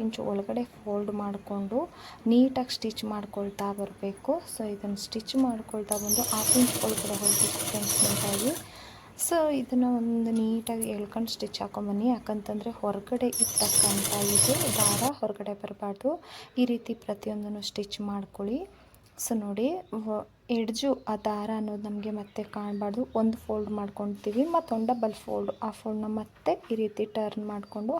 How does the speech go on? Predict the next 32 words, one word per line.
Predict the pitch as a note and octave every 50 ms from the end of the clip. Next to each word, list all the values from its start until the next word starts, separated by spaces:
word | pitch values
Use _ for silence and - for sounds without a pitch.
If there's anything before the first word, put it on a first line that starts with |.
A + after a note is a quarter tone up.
| -
ಹಾಕೋತೀನಿ. | - A3+ - - G#3 G#3 G#3 G#3 - G#3+ A3 B3+ E4 G4+ - - - - - - - - - - - -
So | - D4+ C#4
ಅವಾಗ | A#3 A3+ G#3+ A3 A3 A3 G#3+
ನಮ್ಗೆ | G#3+ G#3+ G#3+ A#3+ B3 A#3
ನೀಟ್ | A3 G#3+ G#3+ - - -
ಫಿನಿಶಿಂಗ್ | A3 G#3+ G#3 G3+ - - - G#3+ G#3 G#3 G3+ G#3
ಬರುತ್ತೆ. | G3+ - G3+ - - - C#4 E4+ G4+ G#4 - - - - - - - A3+ A3+ A#3+
ಡಬಲ್ | A#3+ B3 A#3 A3 G#3 -
ಫೋಲ್ಡಿಂಗ್ | - G3+ G#3 G3+ G#3 G#3 G#3 G3+ G#3
ಇರ್ಬೇಕು. | G#3 G3+ - G#3 G#3 G3+ - - - C4 D4+ D#4+ C4+
ಮತ್ತೆ | A3+ A3 - - B3+ D4 E4+ F4 - - A3
ಆ | G#3+ G#3 G#3 G#3+ G#3+
ಎಡ್ಜ್ | A3 A3 - - C4+
ಅನ್ನೋದು | B3 A3+ A3+ A3 G#3+ A3
ನಮ್ಗೆ | A3 G#3 A3 A3+ A3
ಹೊರಗಡೆ | A3+ G#3+ G3+ - G3+ G3+ G#3+ G#3+ G#3 G#3
ಕಾಣ್ಬಾರ್ದು. | G3+ G3+ G3+ G3+ G3+ G#3 G#3 G3+ - - G#3
ಅದ್ | G#3 - - A3
ಕಾರೋ-, | G#3 G3+ G3+ G#3 G#3 G#3 G#3 - - - A3 A3 -
ಕಾಣೋದ್ರಿಂದ, | G#3 G3+ G#3 G#3 G#3 - - G3+ G3+ G#3 B3+ E4 - - - - - - - - - - - -
ಆ, | G#3+ G#3+ G#3+
ಒಂಥರ | G#3+ G#3+ G#3+ G#3+ G#3+ G#3+ - -
ತಾರೆ | A3+ A3 A3 A3+ A#3 A#3 A3+ A3+ A3+
ತಾರೆ | A3 G#3+ G#3 G#3 G#3 G#3
ಅಂತಾರಲ್ಲ, | G#3 G3+ G#3 G3+ G3+ G#3+ A3 G#3+ G#3+ G#3
ಆ | G#3 G#3 G#3 -
ಟೈಪು | G#3 G#3 G#3 G#3 - - C4 B3+ A3
ಬಟ್ಟೆಗಳು | G3+ G#3 - G3+ G3+ G3+ G#3 G#3 G3+ G3+ -
ಬರ್ತಾ | G3+ G3+ - - G#3 G3+ G3+ G3
ಇರುತ್ತೆ. | G3 G3+ G3 - - D#4 E4+ - - - - - - - - - - -
So | - A#3+ A3+
ಈ | A3